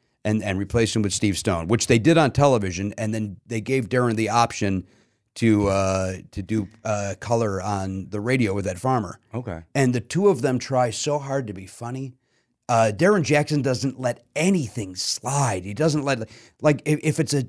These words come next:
Speaker 1: if it's a, if it's a joke, D J will negate it. He'll, like, he'll be the guy that'll go, <laughs> "Well, yeah, well, that can't happen 'cause."
Speaker 2: Yeah.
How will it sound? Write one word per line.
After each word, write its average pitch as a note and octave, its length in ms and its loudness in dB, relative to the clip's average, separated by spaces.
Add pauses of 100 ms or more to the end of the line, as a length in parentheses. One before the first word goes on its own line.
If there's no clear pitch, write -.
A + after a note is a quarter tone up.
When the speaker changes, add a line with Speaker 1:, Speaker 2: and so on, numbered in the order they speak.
Speaker 1:
if D3 180 0
it's C#3 200 -4
a, B2+ 360 -10
if - 120 -8
it's B2+ 160 -4
a C3 80 -2
joke, B2+ 500 2 (200)
D D#3 180 2
J D3+ 200 2
will C3 200 0
negate A2+ 560 -2
it. - 240 -8 (340)
He'll, C#3+ 160 6
like, C#3 220 6
he'll E3 160 4
be F3+ 80 2
the E3+ 100 2
guy D#3 300 6
that'll C#3 240 0
go, C3 340 2 (160)
<laughs> - 140 -20
"Well, D3 340 4
yeah, G3 220 4
well, G3+ 180 2
that B3 180 2
can't F3+ 280 2
happen D#3 380 2
'cause." C3+ 380 2
Speaker 2:
Yeah. A#2 260 0